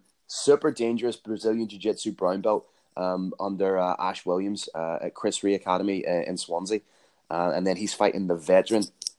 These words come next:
Cameron Else. You know, this guy's a real tough, grizzled kind of veteran.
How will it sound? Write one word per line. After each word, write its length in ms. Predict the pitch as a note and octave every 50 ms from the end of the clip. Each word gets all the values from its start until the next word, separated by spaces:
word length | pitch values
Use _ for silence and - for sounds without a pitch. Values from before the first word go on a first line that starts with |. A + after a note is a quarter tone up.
| _ _ _
Cameron 380 | - - G2+ F#2+ F#2+ G2 F#2 -
Else. 380 | - F2 F#2 G2+ - - - - _ _ _ _ _ _ _ _ -
You 100 | E2 E2+
know, 60 | F2
this 260 | D#2 - G#2+ G#2 -
guy's 240 | - A2 G2+ G2 F2+
a 80 | F#2
real 640 | F#2+ F2+ E2+ F2 E2+ F#2+ G2 G#2 G#2+ G2+ G#2 G2+ - _ _ _ _
tough, 440 | - - - G#2 G#2+ - - - _ _
grizzled 560 | - - F#2 F#2 G2 G#2 G2 - G#2 F#2+ -
kind 240 | - G2 F2+ F2+ F2+
of 80 | E2+
veteran. 380 | D#2 F2 F2 F2 - - G2+ G2